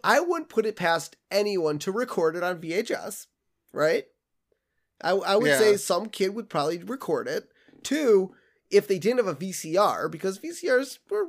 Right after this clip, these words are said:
Speaker 1: rel-, starting to get relatively popular, they hook up their camcorder on a tripod and point it at the T V to make sure it gets recorded. So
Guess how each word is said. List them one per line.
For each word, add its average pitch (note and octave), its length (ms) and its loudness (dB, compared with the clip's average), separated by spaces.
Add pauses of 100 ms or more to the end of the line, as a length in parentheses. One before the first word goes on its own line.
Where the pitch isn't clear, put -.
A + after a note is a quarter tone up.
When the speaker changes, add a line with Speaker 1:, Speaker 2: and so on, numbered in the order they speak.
Speaker 1:
rel-, D#3 300 2
starting E3 480 -6
to D3 60 -6
get C#3 140 -6
relatively C3 460 -8
popular, D3 480 -4 (260)
they F3 200 -2 (240)
hook A3+ 160 6
up A3+ 60 0
their F3 200 -2
camcorder D#3 760 0
on C#3 80 -4
a - 40 -10
tripod E3 880 -2 (240)
and - 180 -8
point A3 280 6
it F#3+ 100 -4
at D#3 160 0
the D3+ 80 -6
T D3 260 -4
V C#3 400 -8 (200)
to E3 100 -8
make D#3+ 180 0
sure D#3+ 200 -2
it D3 60 -6
gets D3 220 -4
recorded. C3 600 -6 (500)
So A3 440 4